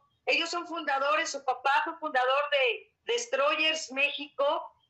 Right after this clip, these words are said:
eh, equipo de fútbol americano aquí en la Ciudad de México, muy buen equipo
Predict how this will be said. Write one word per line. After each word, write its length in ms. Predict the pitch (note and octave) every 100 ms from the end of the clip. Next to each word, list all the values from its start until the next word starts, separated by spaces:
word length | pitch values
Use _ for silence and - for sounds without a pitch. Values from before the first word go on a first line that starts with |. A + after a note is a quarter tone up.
| -
eh, 280 | A#3 A#3 A3+
equipo 280 | - D#4+ E4+
de 140 | D4
fútbol 320 | C4+ C#4+ D4+ D#4
americano 680 | D4 B3+ A#3+ - C#4+ E4+ D#4
aquí 520 | C#4 - C#4+ E4 D#4
en 60 | C4
la 80 | A3+
Ciudad 220 | - C4+ D4
de 40 |
México, 520 | D4 C#4+ D4 - C#4 C#4
muy 280 | C4+ F#4
buen 220 | E4+ D#4+ D4
equipo 400 | - C#4 D4